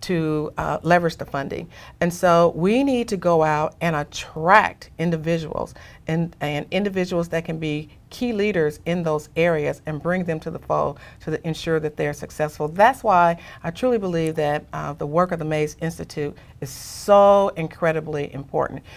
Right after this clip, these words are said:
because it gives us the opportunity to teach and educate, um, um, other populations and, and let them know that you could really have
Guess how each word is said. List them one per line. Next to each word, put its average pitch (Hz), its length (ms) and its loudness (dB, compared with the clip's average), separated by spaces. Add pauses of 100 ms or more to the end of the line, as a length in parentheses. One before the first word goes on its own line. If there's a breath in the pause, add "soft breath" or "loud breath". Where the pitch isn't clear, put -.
(140 loud breath)
because 175 300 -2
it 180 80 -6
gives 240 200 0
us 226 120 -2
the 190 160 -4
opportunity 160 760 -4 (280 loud breath)
to 165 200 -8
teach 220 420 -8
and 147 220 -10
educate, 214 640 -4 (320 loud breath)
um, 151 400 -2 (160)
um, 151 460 -8 (320)
other 220 300 6
populations 175 1080 -2
and, 151 280 -8
and 160 220 -2
let 196 220 2
them 175 200 -2
know 160 360 2 (300 loud breath)
that 175 200 -4
you 262 100 0
could 415 220 -4
really 196 380 0
have 160 560 -4